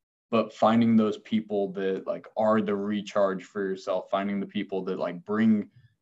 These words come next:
can match your energy and bring that energy back, like, it's, it's, it's very, very neat whenever you can find that. And, and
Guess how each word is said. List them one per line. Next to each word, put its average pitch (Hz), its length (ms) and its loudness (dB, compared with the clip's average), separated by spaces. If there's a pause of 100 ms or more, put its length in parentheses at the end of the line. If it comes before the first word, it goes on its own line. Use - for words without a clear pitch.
(100)
can 120 200 4
match 113 320 2
your 110 120 -4
energy 101 340 -8
and 95 140 -8
bring 101 240 -4
that 95 200 2
energy 95 340 -8
back, 95 420 -4
like, - 240 -8 (760)
it's, - 500 -10 (440)
it's, 110 200 -2 (240)
it's 113 140 -4
very, 127 320 6
very 113 260 2
neat 95 280 -4
whenever 95 260 -10
you 92 100 -12
can 95 140 -12
find 92 240 -8
that. 92 160 -4
And, 95 300 -6 (540)
and 98 500 -2